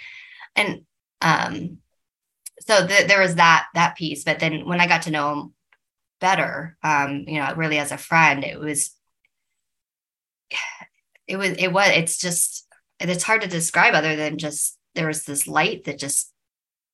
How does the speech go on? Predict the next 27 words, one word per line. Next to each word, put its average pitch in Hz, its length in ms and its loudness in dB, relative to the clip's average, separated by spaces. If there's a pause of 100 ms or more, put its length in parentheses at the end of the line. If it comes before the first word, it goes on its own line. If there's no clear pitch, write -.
(440)
came 165 240 -2
from 151 260 0
him, 151 340 -6 (100)
came 156 220 -4
forth 156 240 -4
from 143 140 -6
him 143 160 -4
that, 143 200 -4 (180)
that 143 260 -6 (580)
anybody 170 560 2
who 160 560 -4
was 160 180 -4
graced 151 480 -2
by 139 200 2
it 139 280 -2 (360)
was 143 140 -10
brought 147 300 0
in, 139 280 -6 (680)
into 175 300 0
that 147 200 2
light 143 440 -4
and, 147 280 -6
and 147 180 -6
didn't 165 240 0
wanna 147 240 0
leave 131 220 -8
it. - 260 -8